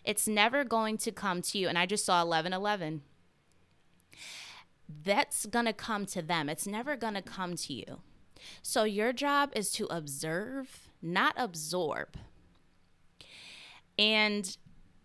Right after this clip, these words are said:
in many years, many years back, or not even many years back,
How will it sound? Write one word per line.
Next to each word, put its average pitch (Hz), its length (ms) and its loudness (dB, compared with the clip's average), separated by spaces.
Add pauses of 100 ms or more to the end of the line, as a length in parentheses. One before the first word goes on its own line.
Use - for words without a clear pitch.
(1600)
in 233 220 8
many 269 280 4
years, 196 600 4
many 220 260 0
years 196 300 4
back, 143 540 0 (160)
or 208 40 -4
not 247 160 6
even 220 240 0
many 180 220 2
years 156 280 0
back, - 500 -6